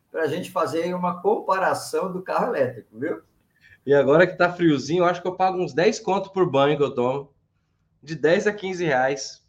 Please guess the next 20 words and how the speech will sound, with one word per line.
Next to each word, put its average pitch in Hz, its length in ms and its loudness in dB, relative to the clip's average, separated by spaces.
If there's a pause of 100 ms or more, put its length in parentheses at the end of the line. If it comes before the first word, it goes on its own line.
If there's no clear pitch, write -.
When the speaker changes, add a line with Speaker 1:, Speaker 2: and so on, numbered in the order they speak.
(100)
Speaker 2:
Lembra 233 320 2
quando 165 200 -2
naquela, 139 500 0
eu 156 60 0
não 220 100 -4
sei 175 160 -4
se 170 120 -6
ainda 135 220 -2
tem, 156 280 -4
né? 156 260 -4 (460)
Mas 135 340 0
na, 139 420 -4 (140)
ó, 135 100 0
eu, 151 180 2 (200)
eu, 131 220 0
eu 156 120 0
com 151 80 -6
as 147 100 -2
minhas 139 200 -2
besteiras, 120 520 -4